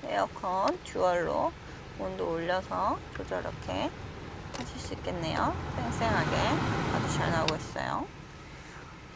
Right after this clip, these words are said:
차지 두 개나 이용하실 수 있고 무선 충전 기능까지 이 안쪽에 깊숙이 넣어서 사용하지 않으실 때는 닫아서 하시면 되고요. 컵홀더 두 개 확인됐고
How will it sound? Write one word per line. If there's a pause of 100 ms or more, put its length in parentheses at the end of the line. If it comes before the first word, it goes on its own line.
(300)
차지
두
개나
이용하실
수
있고 (100)
무선
충전
기능까지
이
안쪽에
깊숙이
넣어서 (440)
사용하지
않으실
때는
닫아서 (100)
하시면
되고요.
컵홀더
두
개
확인됐고